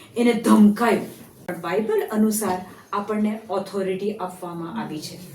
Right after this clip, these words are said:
એ સત્તા આપણને આપવામાં આવી છે અબદૂતો કાઢવા માટે. આપણે એનાથી અજાણ હોઈએ એ વસ્તુ અલગ છે, પણ આપણને એ ઓથોરિટી છે. તો એ ભાઈએ એ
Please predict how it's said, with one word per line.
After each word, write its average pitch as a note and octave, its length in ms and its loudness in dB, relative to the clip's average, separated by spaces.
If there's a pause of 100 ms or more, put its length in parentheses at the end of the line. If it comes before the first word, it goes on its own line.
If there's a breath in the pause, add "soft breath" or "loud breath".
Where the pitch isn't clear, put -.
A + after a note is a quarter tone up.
(400 loud breath)
એ F3+ 60 -4
સત્તા G#3 480 -4
આપણને F#3+ 520 -4
આપવામાં E3+ 600 -6
આવી D#3 140 -6
છે D#3 220 -8 (240 loud breath)
અબદૂતો F3+ 520 -2
કાઢવા D#3+ 360 -6
માટે. - 240 -6 (1160 loud breath)
આપણે G#3 300 0
એનાથી G#3 540 0
અજાણ G#3 540 0
હોઈએ C#4 420 2
એ G3+ 80 6
વસ્તુ G#3+ 300 2
અલગ D3 220 0
છે, - 220 -14 (320 loud breath)
પણ G3+ 220 -2
આપણને A#3+ 380 0
એ A3 220 0
ઓથોરિટી D#3+ 560 -8
છે. - 200 -14 (960 loud breath)
તો C#4 240 6
એ C4+ 200 -2
ભાઈએ G#3+ 380 2
એ A#3+ 400 -4